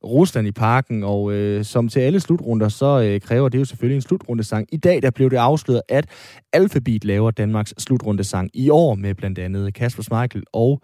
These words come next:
Pierre Emil Højbjerg til at synge, for den udkommer på, øh, fredag. Men kære lytter, hvilken er din favorit? S M S til fjorten fireogtyve, start med at skrive R fire, og... Øh, fortæl mig,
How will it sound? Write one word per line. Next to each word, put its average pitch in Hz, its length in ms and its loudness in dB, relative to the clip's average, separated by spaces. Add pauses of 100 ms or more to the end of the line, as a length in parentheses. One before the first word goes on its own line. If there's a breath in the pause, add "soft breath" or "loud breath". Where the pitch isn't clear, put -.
(200 soft breath)
Pierre 196 200 2
Emil 143 140 0
Højbjerg 113 460 0
til - 140 -6
at 101 160 -2
synge, 98 340 -2
for 110 280 2
den 110 220 -2
udkommer 107 380 -2
på, 104 300 0
øh, 98 120 0
fredag. 107 500 -4 (400 loud breath)
Men 123 80 -2
kære 175 160 4
lytter, 175 260 2 (120)
hvilken 127 500 -2
er 104 420 0 (120)
din 175 280 0 (200)
favorit? 123 560 2 (640 loud breath)
S 117 80 4
M 120 140 4
S 139 60 0
til 117 100 -6
fjorten 139 340 2
fireogtyve, 135 520 2
start 123 260 0
med 123 40 0
at 113 60 0
skrive 110 380 0
R 123 260 0 (320)
fire, 151 480 2
og... 101 320 -4
Øh, 95 300 -2 (500)
fortæl 170 280 2
mig, 107 200 -4